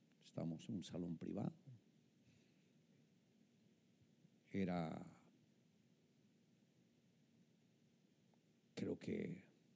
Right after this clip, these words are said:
un almuerzo con el equipo.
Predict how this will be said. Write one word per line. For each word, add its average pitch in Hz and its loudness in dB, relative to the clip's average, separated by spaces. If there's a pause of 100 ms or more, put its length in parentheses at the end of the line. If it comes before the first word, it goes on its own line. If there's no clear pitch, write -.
(1500)
un - 2
almuerzo 104 2 (1200)
con 85 2 (460)
el 85 -2
equipo. 95 0